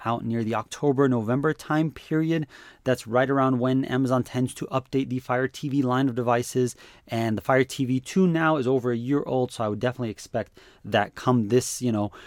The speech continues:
Fire T V update season, which is the October, November time period,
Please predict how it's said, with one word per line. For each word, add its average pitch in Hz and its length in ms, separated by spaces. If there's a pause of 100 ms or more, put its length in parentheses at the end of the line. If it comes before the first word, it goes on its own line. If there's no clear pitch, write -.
Fire 127 320
T 135 160
V 123 120
update 131 340
season, 151 440
which 120 160
is 117 140
the 117 140
October, 117 400
November 110 340
time 135 260
period, 104 420